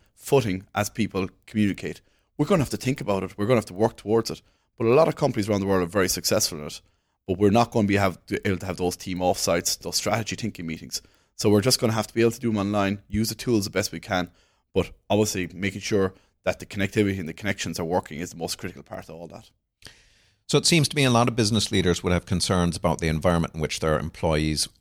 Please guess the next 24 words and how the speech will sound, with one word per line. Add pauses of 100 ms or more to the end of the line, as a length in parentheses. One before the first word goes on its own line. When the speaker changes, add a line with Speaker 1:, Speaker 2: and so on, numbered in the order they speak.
Speaker 2:
operate
if
they're,
if
they're (160)
adopting
a
work
from
home
policy. (520)
And
that
environment,
they
think
about,
you
know,
the
room,
the
setting.
Um,